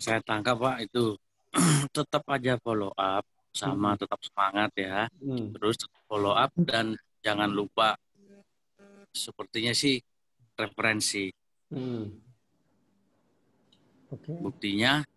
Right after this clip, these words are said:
Speaker 1: eh, Mas Ega itu, eh, apa, eh, follow up, share kemana-mana. Nah,
Speaker 2: Hmm.
Speaker 1: teman-temannya, nah, hari ini ketemu dia.
Speaker 2: Hmm.
Speaker 1: Ada aja yang hubungin. Nah, hari ini dia ketemu.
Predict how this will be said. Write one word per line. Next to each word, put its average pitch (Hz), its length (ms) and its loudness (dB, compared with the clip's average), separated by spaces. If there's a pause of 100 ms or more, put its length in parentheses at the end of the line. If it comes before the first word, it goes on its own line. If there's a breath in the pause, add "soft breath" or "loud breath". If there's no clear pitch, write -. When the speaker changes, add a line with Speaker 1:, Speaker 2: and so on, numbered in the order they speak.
(120)
Speaker 1:
eh, 95 480 0 (880)
Mas 98 160 0
Ega 98 240 -2
itu, 104 400 2 (160)
eh, 92 560 0 (720)
apa, - 200 -6 (200)
eh, 95 400 0 (200)
follow 98 280 0
up, 113 200 2
share 110 520 2
kemana-mana. 98 800 0
Nah, 101 200 -4 (120)
Speaker 2:
Hmm. 113 240 -10
Speaker 1:
teman-temannya, 104 960 2
nah, 90 320 -2 (520)
hari 101 280 -2
ini 117 180 4 (300)
ketemu 123 440 2
dia. 107 240 2 (480)
Speaker 2:
Hmm. 131 280 -4
Speaker 1:
Ada 113 320 2
aja 131 160 0
yang 104 360 -2
hubungin. 107 600 -10
Nah, 90 240 -6
hari 101 160 -4
ini 110 80 -4
dia 117 160 -2
ketemu. 104 640 -8